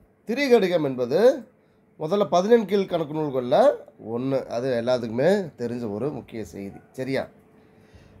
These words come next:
மருந்தின் பெயரால் பெயர் பெற்ற நூல் இந்த நூல்.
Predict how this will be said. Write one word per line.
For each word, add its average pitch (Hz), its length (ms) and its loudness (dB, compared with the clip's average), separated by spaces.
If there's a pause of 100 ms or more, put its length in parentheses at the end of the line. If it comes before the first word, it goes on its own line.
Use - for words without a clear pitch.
மருந்தின் 262 580 6
பெயரால் 208 800 6 (300)
பெயர் 202 320 0
பெற்ற 160 720 2
நூல் 135 320 -2 (300)
இந்த 131 180 -4
நூல். 113 300 -6